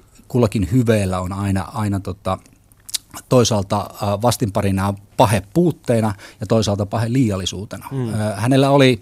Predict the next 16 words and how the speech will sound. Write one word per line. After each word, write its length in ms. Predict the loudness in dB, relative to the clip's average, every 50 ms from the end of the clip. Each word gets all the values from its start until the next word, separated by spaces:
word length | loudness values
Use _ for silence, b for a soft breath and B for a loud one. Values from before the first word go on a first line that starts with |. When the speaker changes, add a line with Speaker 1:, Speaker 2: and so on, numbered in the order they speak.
| B B B B B B B B
Speaker 1:
en 40 | -4
nyt 100 | 0 0
muista 220 | 0 0 0 -4
tarkalleen, 600 | 0 2 2 2 2 2 2 2 2 0 0 -4 -8 -16 -18 -20 -20 -18 _ 4
toista 300 | 4 6 6 4 0 0
kymmentä 440 | 2 4 6 6 6 4 2 0
tämmöistä 380 | -4 -4 -4 -4 -4 -4 -6 -6
keskeistä, 520 | -4 -2 -4 -4 -4 -6 -8 -8 -8 -10
tota, 240 | -10 -12 -10 -6 -4
hyvettä, 400 | -2 -2 0 0 0 -2 -2 -8
mitä 160 | -8 -6 -6
hän 100 | -6 -6
käsitteli, 480 | -4 -4 -4 -4 -4 -6 -8 -12 -8 -8
mut 100 | -6 -4
läheskään 420 | -2 -2 -2 -2 -2 -4 -6 -6 -6
kaikille, 540 | -4 -4 -2 -2 -2 -2 -2 -2 -2 -2 -4